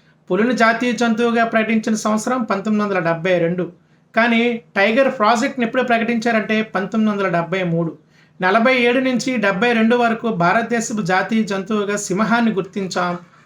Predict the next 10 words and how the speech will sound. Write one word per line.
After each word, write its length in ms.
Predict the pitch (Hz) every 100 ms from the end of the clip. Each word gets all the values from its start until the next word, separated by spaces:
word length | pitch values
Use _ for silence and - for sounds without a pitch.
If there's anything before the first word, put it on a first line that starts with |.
| -
డెబ్బై 340 | 180 170 220 208
రెండు 220 | 196 220
తర్వా-, 440 | 220 202 196 180
డెబ్బై 280 | 175 165 214
రెండు 180 | 190 214
నుండి 460 | 220 214 185 180 180 _ -
పులిని 240 | 202 226
జాతీయ 340 | 190 185 185 190
జంతువుగా 420 | 180 170 175 175
ప్రకటించాం. 640 | 175 160 165 160 - 151